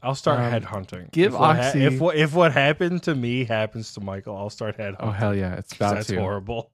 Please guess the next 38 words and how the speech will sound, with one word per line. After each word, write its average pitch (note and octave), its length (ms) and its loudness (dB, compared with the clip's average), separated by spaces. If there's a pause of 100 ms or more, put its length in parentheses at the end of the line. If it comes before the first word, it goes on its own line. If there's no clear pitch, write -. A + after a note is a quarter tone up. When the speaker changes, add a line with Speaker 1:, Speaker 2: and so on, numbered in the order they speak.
Speaker 2:
Give E3+ 280 2
Oxy C3 360 2
a G#2+ 80 2
round A2+ 240 2
of B2 80 0
applause G#2+ 460 -2
wherever B2+ 280 0
you A#2 140 -2
are. G#2+ 180 0
Stop - 320 0
and A2 80 -2
clap G#2 300 0
and G2+ 100 -6
say, G2+ 200 -2
"Hip, - 340 0
hip, - 180 -2
hooray. C3+ 520 0 (500)
Oxy's B2+ 540 -2
my A2 180 -2
man, G#2+ 460 -4 (340)
and A2 140 -6
Oxy G#2+ 340 -4
is G2+ 140 -4
gay." F#2 420 -6 (1120)
I F#2 160 -8
don't F2+ 120 -6
know. D#2 60 -4
Speaker 1:
Facts. D#2+ 260 -4
Speaker 2:
It F2+ 120 -6
rhymed. E2+ 360 -2 (560)
<laughs> - 580 -14
Speaker 1:
I G3 140 6
mean, A3 340 4 (360)
it D3 300 4
rhymed. F3 640 4 (220)
It's B2 200 -4
got A#2 360 2
rhythm. E3+ 400 -2